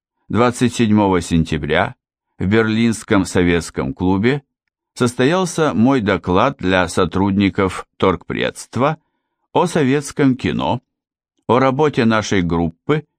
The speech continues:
и о впечатлениях от социалистического строительства в связи с нашей поездкой по С С С Р. Был большой успех. В этот же день Эйзен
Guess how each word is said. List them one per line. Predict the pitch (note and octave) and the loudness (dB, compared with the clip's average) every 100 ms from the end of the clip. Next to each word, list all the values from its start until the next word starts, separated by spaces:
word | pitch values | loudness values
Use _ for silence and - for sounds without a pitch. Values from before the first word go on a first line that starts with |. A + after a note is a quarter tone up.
| _ _ _ - | _ _ _ -2
и | D3+ | 0
о | F3 | 0
впечатлениях | - C#3+ B2 G#2 D#3+ F3+ E3+ D#3 - | -2 -4 -2 -2 -2 -2 -2 -4 -6
от | - B2 | -2 -2
социалистического | - A2+ - G2+ G2+ - A2 G2+ - F#2+ E2+ | -2 -2 0 0 0 -2 -4 -4 -2 -2 -2
строительства | - C#2 G2+ D#3+ F3 D#3+ - D#3+ D#3+ _ _ _ | -2 -4 -2 -2 -4 -6 -4 -4 -4 _ _ _
в | - | -2
связи | C3 C#3 G3+ | 0 2 -2
с | - | -2
нашей | C3 C3+ G2+ | -2 0 -2
поездкой | F2+ F2 G2+ - - F2+ | 0 0 -2 -4 -4 -2
по | - F2 | 0 0
С | F2 - - | 0 -4 -10
С | - | -12
С | - | -10
Р. | - - - _ _ _ _ _ _ - | -10 -10 -14 _ _ _ _ _ _ -2
Был | F2 G3 | 2 2
большой | F3+ D#3 - C3 B2 | 2 -2 0 0 0
успех. | - - - - _ _ _ _ _ _ _ _ | -2 -8 -10 -10 _ _ _ _ _ _ _ _
В | G#2+ | 0
этот | A#2+ B2 G#2+ | 0 0 0
же | G2+ | 0
день | F2 F#2 F#2 F2 - | 0 2 2 0 -4
Эйзен | E2+ D#2+ D#2+ F#2+ A#2 | -2 0 0 0 0